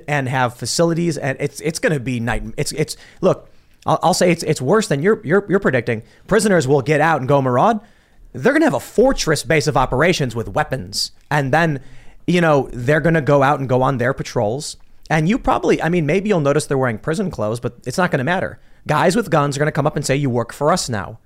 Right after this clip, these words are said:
We control this massive fortification, so you can't even get to us if you wanted to."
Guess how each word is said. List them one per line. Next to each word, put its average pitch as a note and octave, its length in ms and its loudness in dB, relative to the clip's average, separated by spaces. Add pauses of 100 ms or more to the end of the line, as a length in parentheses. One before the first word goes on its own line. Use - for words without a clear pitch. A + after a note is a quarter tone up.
(280)
We D3+ 260 2
control D#3+ 600 2
this B2+ 160 -2
massive C#3 440 -2
fortification, C#3+ 920 -2 (280)
so - 140 0
you F#3+ 140 2
can't E3+ 220 0
even C#3 160 -4
get F3 200 -4
to C#3 120 -2
us - 100 -2
if A#2+ 100 -8
you A#2+ 100 -4
wanted A#2 260 -4
to." F#2 220 -12